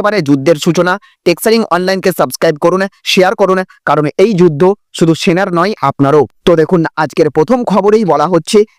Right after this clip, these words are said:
নিউক্লিয়ার শক্তিকে ভয় করে না ভারত, বড় দাবি করলেন প্রধানমন্ত্রী মোদী। তো এবার অপারেশন সিঁদুর প্রসঙ্গে কথা বলতে গিয়ে আরও একবার সেনাবাহিনীর ভূয়সী প্রশংসা করলেন প্রধানমন্ত্রী নরেন্দ্র মোদী। তিনি বলেন,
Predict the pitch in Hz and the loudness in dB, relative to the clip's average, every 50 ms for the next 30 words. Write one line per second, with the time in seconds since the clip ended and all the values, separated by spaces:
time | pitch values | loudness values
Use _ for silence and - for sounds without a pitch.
0 | - 147 165 180 202 208 185 247 240 247 262 254 - - 220 196 - - 233 185 | 0 2 4 4 4 4 2 2 2 2 2 0 0 -2 -2 -2 0 0 2 2
1 | 233 185 135 139 147 175 160 185 175 185 180 170 147 139 147 143 170 185 - 185 | 2 0 2 0 0 0 0 0 -2 0 -2 -2 -2 0 0 0 0 2 0 -2
2 | 165 - _ _ 131 127 143 147 180 233 220 202 202 202 196 - 180 170 180 175 | -4 -4 _ _ -2 2 2 2 2 2 2 0 0 0 0 0 0 0 0 -2
3 | 165 135 156 156 160 190 196 180 156 151 143 - 226 202 151 139 139 143 151 131 | -2 -2 0 0 0 0 0 0 0 -2 0 2 2 2 4 2 2 2 2 0
4 | 104 - _ _ _ _ _ _ - 170 165 160 151 170 180 214 214 - _ _ | 0 -4 _ _ _ _ _ _ 0 2 2 2 2 2 0 0 -4 -10 _ _
5 | _ - 143 147 156 165 180 - 240 220 180 - - 180 160 185 220 240 214 202 | _ 0 0 0 2 0 0 0 -2 -2 -2 0 0 2 4 4 2 2 2 0
6 | - 226 214 214 220 - 151 147 - 180 160 170 170 156 175 170 160 175 185 202 | 0 0 0 0 0 2 2 0 0 0 0 0 0 2 0 0 2 2 0 0
7 | 214 - _ _ _ 135 143 151 156 156 170 160 143 160 220 233 247 - 214 180 | 0 -4 _ _ _ 0 0 2 2 2 0 0 0 0 -2 -2 0 -2 0 0
8 | 180 175 175 180 180 185 185 170 135 117 131 147 165 185 - 262 226 226 202 170 | 2 0 0 0 2 0 0 0 0 0 2 4 4 4 4 2 2 0 0 0
9 | 214 190 185 - 202 180 190 190 180 190 190 196 202 - _ _ - 170 170 180 | 0 -2 0 -2 -2 0 0 2 2 2 0 -2 -4 -8 _ _ -2 0 0 0
10 | 208 226 226 208 196 175 160 160 143 131 139 147 156 156 160 160 185 202 - _ | 0 -2 0 -2 -2 -2 -2 -2 -2 0 0 0 0 0 0 2 0 0 0 _
11 | _ _ - 156 156 151 147 147 156 170 | _ _ 0 2 2 4 4 2 2 0